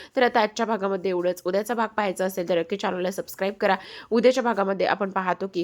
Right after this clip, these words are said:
कावेरीने आता त्या बाईला चॅलेंज दिलेलं असतं की हे एआयचे फोटो आहेत आणि हे सगळं काही मी इथे सिद्ध करेल. तेव्हा ती बाहेर निघालेली असते ते सगळं शोधण्यासाठी. त्यावर यश तिला म्हणत असतो, "मी काय म्हणतोय ते एकदा काकूबाई ऐकून तरी घे ना. हे बघ,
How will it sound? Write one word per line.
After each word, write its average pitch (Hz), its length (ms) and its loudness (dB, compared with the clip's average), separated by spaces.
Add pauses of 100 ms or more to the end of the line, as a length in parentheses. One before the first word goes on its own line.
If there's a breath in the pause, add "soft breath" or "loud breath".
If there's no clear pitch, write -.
कावेरीने 180 600 2
आता 165 320 2
त्या 196 160 0
बाईला 165 280 2
चॅलेंज 170 360 -2
दिलेलं 185 260 2
असतं 165 260 -2
की 156 140 -6
हे 190 140 -4 (100)
एआयचे 175 460 2
फोटो 170 280 -2
आहेत 170 260 2 (380 loud breath)
आणि 226 220 6
हे 233 200 2
सगळं 190 300 0
काही 190 220 -4
मी 185 160 -2
इथे 202 220 -4
सिद्ध 170 300 -2
करेल. 165 280 0 (200)
तेव्हा 180 340 -2
ती 185 120 -4
बाहेर 170 300 -2
निघालेली 165 460 -2
असते 165 340 -4
ते 185 100 -2
सगळं 170 300 -2
शोधण्यासाठी. 160 720 -2 (440 loud breath)
त्यावर 233 320 6
यश 196 340 0
तिला 196 160 2
म्हणत 180 280 0
असतो, 185 280 0
"मी 190 240 2
काय 214 140 4
म्हणतोय 190 360 -2 (100)
ते 185 60 2
एकदा 175 360 2
काकूबाई 170 460 0 (100)
ऐकून 190 380 0
तरी 196 180 2
घे 196 200 0
ना. 180 120 2 (420 loud breath)
हे 208 100 4
बघ, 196 200 6